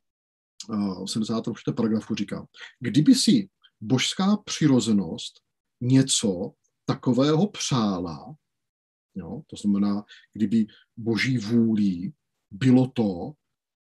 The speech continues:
a aby teda, a, došlo k zatvrzení, jako té srdce toho člověka, tak říká, a,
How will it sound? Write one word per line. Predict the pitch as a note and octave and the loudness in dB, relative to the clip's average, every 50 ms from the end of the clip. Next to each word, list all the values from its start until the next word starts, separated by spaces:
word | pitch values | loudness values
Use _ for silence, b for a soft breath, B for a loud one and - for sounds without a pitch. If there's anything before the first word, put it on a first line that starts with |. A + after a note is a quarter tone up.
| - | -2
a | B2 A#2+ A2 G2+ F#2+ F#2+ - _ _ _ _ _ _ _ _ _ _ _ _ _ - - _ _ | 0 0 0 0 -2 -4 -8 _ _ _ _ _ _ _ _ _ _ _ _ _ -20 -20 _ _
aby | - A#2+ A2 A#2 - | -6 -4 -2 -2 0
teda, | - B2+ A#2+ B2 A#2+ A2+ G#2 | 2 2 4 4 2 2 0
a, | - - _ - G#2+ G2 G2+ | -4 -6 _ -8 -6 -4 -2
došlo | G2+ G#2+ - - - C3+ B2 | -2 -4 -4 -4 -4 -4 -2
k | - | -2
zatvrzení, | A#2+ - - - G#2+ A2 A2+ - A2+ G#2+ G2+ G#2 G2+ F#2+ F#2 G#2+ C#3 F3+ F#3 | -4 -4 -4 -4 -4 -2 -2 0 0 0 2 2 2 0 0 -2 -4 -6 -8
jako | - - - - A2+ G#2+ - - - | -10 -10 -8 -8 -8 -8 -8 -6 -4
té | A2+ G#2 G2+ | -4 -4 -4
srdce | - - G2+ - - A2 | -4 -6 -6 -6 -8 -6
toho | - B2+ C#3+ D3 | -4 -4 -4 -4
člověka, | D3 - G#2 G2+ G2+ - - - | -4 -4 -4 -4 -4 -6 -8 -10
tak | A#2 A2+ G#2 | -8 -8 -8
říká, | - B2+ B2 - C#3+ C#3+ D3+ D3+ B B B B B B B _ _ _ _ - | -8 -8 -8 -8 -8 -8 -8 -8 B B B B B B B _ _ _ _ -2
a, | B2 A#2+ A2+ G#2+ | 0 2 2 0